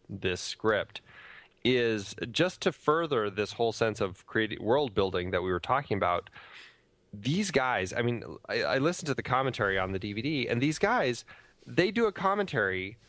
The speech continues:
basically saying, you know, they were chosen to, uh, or W D Richter says, "I was chosen to, uh, direct this documentary," or I should properly say a docudrama,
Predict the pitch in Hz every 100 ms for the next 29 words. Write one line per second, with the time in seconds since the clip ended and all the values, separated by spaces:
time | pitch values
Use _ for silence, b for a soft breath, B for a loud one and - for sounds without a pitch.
0 | b b - 135 - - 139 123 135 127
1 | 127 120 - 113 110 104 110 127 139 127
2 | 120 117 110 - - _ - 131 131 131
3 | 117 104 98 - 110 104 101 95 - -
4 | 98 92 104 101 - 85 101 113 113 110
5 | 107 143 107 - 104 107 104 - 123 110
6 | 110 101 117 104 98 95 B B B -
7 | - 101 90 90 104 104 123 110 - 110
8 | 101 - 98 - 113 110 107 95 104 101
9 | 92 95 95 107 101 98 92 101 90 107
10 | 107 104 87 107 110 104 92